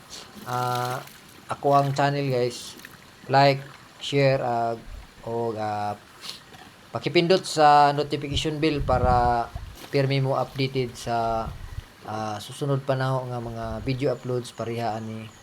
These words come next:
about sa atong E R one fifty P. So, Ah,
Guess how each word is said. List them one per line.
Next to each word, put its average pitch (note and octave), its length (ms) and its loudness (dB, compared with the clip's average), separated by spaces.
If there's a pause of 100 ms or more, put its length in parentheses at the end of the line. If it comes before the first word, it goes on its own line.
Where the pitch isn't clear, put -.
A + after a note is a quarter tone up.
(260)
about A#2 320 -4
sa G#2+ 320 -4
atong A2 240 -8 (160)
E A2 80 -8
R G#2+ 240 -6 (400)
one B2 160 2
fifty - 320 -8
P. G2 240 -12 (400)
So, G2 80 -16 (1700)
Ah, G2+ 480 -8